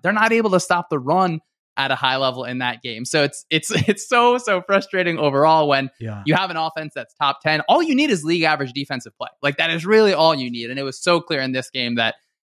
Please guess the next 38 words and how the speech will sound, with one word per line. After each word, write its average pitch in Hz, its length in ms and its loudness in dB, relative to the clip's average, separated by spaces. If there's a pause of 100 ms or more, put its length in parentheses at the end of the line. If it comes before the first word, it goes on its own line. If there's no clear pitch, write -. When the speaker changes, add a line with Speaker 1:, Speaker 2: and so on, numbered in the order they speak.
(140)
Speaker 1:
that 139 160 -2
is 139 140 -6
just, - 280 -4 (300)
it's 170 160 -2
just 165 180 -6
not 123 200 -4
in 117 100 -8
the 113 80 -10
cards 104 340 -10
right 107 160 -6
now. 107 280 -6 (1400)
Speaker 2:
Yeah. 143 300 2
So, 127 380 -2
I 120 100 -2
mean, 127 140 0
you, 135 140 2
you 139 260 0
laid 139 200 4
it 139 120 4
out 139 180 2
well. 120 200 -4
Cardinals 139 640 -4 (300)
wanna 123 260 0
run 127 180 0
the 120 80 0
football. 165 760 2
You 123 180 -2
wanna 123 240 0
play, 120 580 -6
uh, 113 280 -6
in 117 140 -8
your 113 100 -6
nickel 120 280 -4
personnel. 143 800 -2
They 120 140 -4
run 117 220 -2
the 120 80 -2
foot-, 131 220 -10